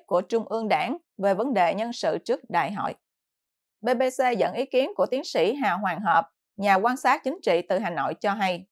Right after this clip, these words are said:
Tiểu ban Nhân sự sẽ lên một danh sách nhân sự gồm các ủy viên Bộ Chính trị, Ban Bí thư, ủy viên Trung ương và các chức danh chủ chốt của Đảng và Nhà nước cho khóa mười bốn.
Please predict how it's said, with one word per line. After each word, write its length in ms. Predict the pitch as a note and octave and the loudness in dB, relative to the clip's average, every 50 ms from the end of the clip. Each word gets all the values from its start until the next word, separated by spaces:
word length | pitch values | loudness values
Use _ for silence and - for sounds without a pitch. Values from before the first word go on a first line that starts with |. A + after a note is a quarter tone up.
| _ _ _ _ _ _ _ _ _ _ - | _ _ _ _ _ _ _ _ _ _ 0
Tiểu 180 | G#3+ G#3 A#3 | 2 4 4
ban 200 | B3+ D4+ C#4+ C#4+ | 4 4 2 0
Nhân 140 | C#4+ C#4 C#4 | -2 -4 -4
sự 420 | C#4 - G#3 D3+ C3+ - - - _ | -2 0 0 0 0 0 -4 -8 _
sẽ 220 | - - - G3 A#3 | -10 -4 -2 0 2
lên 220 | C4+ A#3 A#3 A#3 | 2 2 2 2
một 180 | G3+ - - F3+ | 0 -2 -2 -2
danh 140 | G3+ G#3 | -4 -2
sách 240 | G#3+ - C4+ D#4+ - | -2 -2 -2 -2 -2
nhân 200 | B3 B3+ B3 B3 | -4 -4 -4 -4
sự 380 | A#3+ - D#3+ C3 E3+ - - _ _ _ _ - | -2 0 0 0 0 0 -4 _ _ _ _ -4
gồm 280 | - F#3 G3 F#3+ F#3+ F#3+ | 2 4 4 4 4 2
các 200 | C#4 D4 - - | 0 0 0 0
ủy 200 | F#3+ - - G#3+ | -4 -4 -2 2
viên 260 | A3+ B3 B3 A#3+ A3+ | 4 4 4 4 4
Bộ 100 | E3+ D#3+ | 2 0
Chính 200 | F3 A3 B3+ F4 | 2 0 -2 0
trị, 340 | - F3 D3 D#3+ E3+ - _ _ _ _ | 2 2 2 2 0 -4 _ _ _ _
Ban 200 | - F#3 F#3+ G3 | 0 0 2 2
Bí 100 | G3+ A#3+ | 0 0
thư, 380 | C4 - A3 G#3 G3+ F#3 F3+ - _ _ _ - | 2 4 4 4 4 2 0 -6 _ _ _ 0
ủy 200 | G3+ E3+ F#3+ B3 | 0 2 2 4
viên 220 | A#3+ B3 A#3 A3 | 4 4 2 2
Trung 160 | - A#3 A3+ | 0 -2 -2
ương 300 | - G#3+ G#3+ G#3 G3+ A3 - _ _ _ - | 0 2 2 2 0 -2 -6 _ _ _ 2
và 180 | G3+ G3 F#3+ | 4 4 4
các 240 | G3 - B3+ D#4 - | 4 2 0 -2 -2
chức 140 | - D#4+ E4 - - | -4 -8 -8 -6 -4
danh 240 | G3 A3+ A3 G#3+ G#3+ | -2 -2 0 -2 -2
chủ 180 | - F#3 D#3+ | -4 -4 -4
chốt 220 | F3+ - A#3 A#3 D#4 | -2 2 2 2 2
của 180 | - - G#3+ | 2 0 0
Đảng 280 | A3 F3+ A2+ - B3 D4 - _ | 2 2 0 0 -4 -6 -8 _
và 160 | G3+ F#3+ F#3 | -4 -2 -2
Nhà 160 | F#3 F#3 F3 E3 | 0 0 -2 -2
nước 300 | E3 F#3 A3 C#4 E4 - - | -2 0 0 0 -2 -2 0
cho 160 | A3+ G3 F3+ F#3 | 0 0 0 2
khóa 180 | - G#3+ G#3 - | 2 2 2 2
mười 200 | D#4 A#3+ E3 D3+ | 0 -2 -2 0
bốn. 220 | - E3 F3+ A3+ | 2 2 2 2